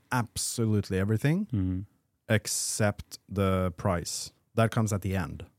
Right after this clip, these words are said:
Speaker 1: When you
Speaker 2: Definitely.
Speaker 1: kinda, like, agreed on the fact that, yeah, we're gonna
Speaker 2: First, they
Speaker 1: do
Speaker 2: need to know what they're gonna get, right?
Speaker 1: Exactly. We're gonna do this. It's gonna be fun. We're gonna go away for, like, a weekend. We're gonna do this with this person. And we're gonna film. We're gonna,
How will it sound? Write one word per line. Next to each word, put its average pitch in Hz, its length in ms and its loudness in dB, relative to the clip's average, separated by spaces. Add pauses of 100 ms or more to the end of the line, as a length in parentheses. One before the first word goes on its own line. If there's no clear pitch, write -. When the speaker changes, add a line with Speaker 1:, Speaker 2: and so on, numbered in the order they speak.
(220)
Speaker 1:
When 131 60 -6
you 98 60 -4
Speaker 2:
Definitely. 110 340 6
Speaker 1:
kinda, 131 240 4
like, 113 220 4
agreed 117 540 6
on 107 100 2
the 101 80 2
fact 101 220 0
that, 104 160 -2
yeah, 110 180 4
we're 117 200 4
gonna 120 140 8
Speaker 2:
First, 117 80 4
they 127 60 8
Speaker 1:
do 123 80 8
Speaker 2:
need 123 120 6
to 120 100 4
know 107 120 4
what 107 120 6
they're 101 80 4
gonna 98 160 2
get, 101 380 2
right? - 100 -8
Speaker 1:
Exactly. 104 560 4 (100)
We're 120 200 4
gonna 131 180 6
do 135 180 8
this. 151 280 6
It's 107 100 -2
gonna 113 160 4
be 110 60 4
fun. 127 420 4
We're 110 80 4
gonna 101 220 4
go 107 180 4
away 107 240 6
for, 107 120 -4
like, 98 160 2
a 101 40 0
weekend. 107 480 2
We're 104 80 0
gonna 101 180 0
do 98 220 0
this 98 240 0 (160)
with 95 160 -2
this 101 160 2
person. 101 520 0
And 95 80 -2
we're 95 80 0
gonna 95 140 0
film. 110 380 4
We're 101 100 0
gonna, 92 300 -4